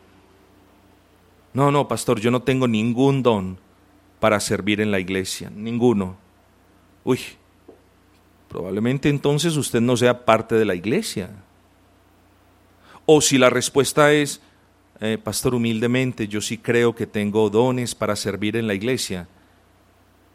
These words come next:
pero entonces, ¿cuál es su rebeldía? ¿Por qué no los está poniendo al servicio de la iglesia?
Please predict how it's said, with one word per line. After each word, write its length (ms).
pero 140
entonces, 460
¿cuál 200
es 120
su 100
rebeldía? 640
¿Por 160
qué 100
no 80
los 180
está 280
poniendo 420
al 80
servicio 500
de 60
la 100
iglesia? 560